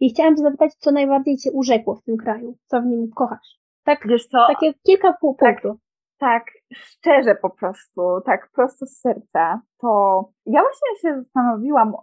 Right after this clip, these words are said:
Speaker 2: co to, jak mogę to nazwać. I wydaje mi się, że to jest poczucie przynależności, że ja bardzo szybko tam zostałam bardzo ciepło przyjęta i niesamowicie tak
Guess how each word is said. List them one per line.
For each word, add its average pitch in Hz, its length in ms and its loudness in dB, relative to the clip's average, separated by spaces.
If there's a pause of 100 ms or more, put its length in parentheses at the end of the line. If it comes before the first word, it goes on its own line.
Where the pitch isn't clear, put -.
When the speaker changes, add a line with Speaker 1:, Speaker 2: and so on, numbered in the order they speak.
(120)
Speaker 2:
co 359 140 -6
to, 427 400 -2
jak 339 180 -2
mogę 349 180 0
to 311 100 -6
nazwać. 277 560 -4 (580)
I 254 80 -4
wydaje 233 220 0
mi 466 80 -8
się, 302 120 -10
że 254 60 -12
to 285 100 -6
jest 311 200 -8 (360)
poczucie 240 380 -6
przynależności, 262 880 -4 (340)
że 233 300 6
ja 233 180 0
bardzo 339 380 0 (160)
szybko 254 580 -4
tam 262 120 -6
zostałam 233 460 -8
bardzo 269 320 -8
ciepło 240 240 -12
przyjęta - 680 -10 (240)
i 247 560 -2
niesamowicie 247 760 -2
tak 240 220 -4